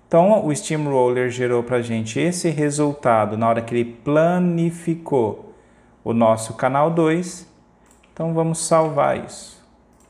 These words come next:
Ótimo. Vou deixar ele separadinho aqui.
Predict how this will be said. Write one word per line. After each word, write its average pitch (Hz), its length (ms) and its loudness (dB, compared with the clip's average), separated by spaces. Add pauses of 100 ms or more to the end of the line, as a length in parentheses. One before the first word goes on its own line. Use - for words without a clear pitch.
(1900)
Ótimo. 110 760 0 (500)
Vou 107 140 -10
deixar 113 340 0
ele 117 120 -2
separadinho 113 920 0
aqui. 139 540 -6